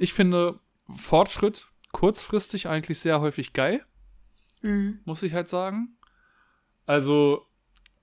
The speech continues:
Speaker 1: ich, ich find's bei meiner PlayStation fünf,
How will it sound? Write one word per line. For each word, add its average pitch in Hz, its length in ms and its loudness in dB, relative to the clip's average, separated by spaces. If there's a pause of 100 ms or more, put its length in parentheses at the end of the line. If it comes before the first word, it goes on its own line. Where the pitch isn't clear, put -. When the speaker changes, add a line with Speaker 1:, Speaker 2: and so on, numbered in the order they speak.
(300)
Speaker 1:
ich, - 260 -2
ich 135 100 -2
find's 160 260 2
bei 143 160 -2
meiner 131 260 0
PlayStation 131 580 0
fünf, 147 540 0